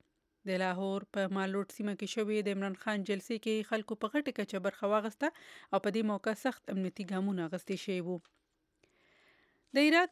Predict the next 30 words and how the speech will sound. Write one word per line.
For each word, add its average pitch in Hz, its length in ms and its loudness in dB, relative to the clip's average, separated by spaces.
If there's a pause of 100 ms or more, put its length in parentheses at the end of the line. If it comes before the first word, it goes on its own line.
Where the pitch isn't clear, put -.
سرخار 208 480 2
بغداد 226 440 2
په 214 140 -4
حساسه 247 600 0
امنیتي 196 420 -2
سیمې 262 240 2 (100)
یا 185 60 2 (100)
ګرین 196 180 0 (100)
زون 233 240 2
کې 226 120 0 (140)
د 185 180 0
زرګونو 214 400 2
په 202 140 -2
شمیر 226 300 0
کې 247 100 0 (100)
د - 20 4 (200)
شیعه 208 320 2 (500)
عالم 208 260 4 (220)
مقتدا 196 400 0 (140)
صدر 220 240 2 (100)
پلویان 196 520 4 (400)
شیعه 294 260 6
مظاهره 226 380 4
چیان 269 280 4
د 214 140 -2
پارلیمان 208 420 4
ودانۍ 202 460 0
باندې 190 280 0
حملې 190 240 0
وروسته 254 300 -2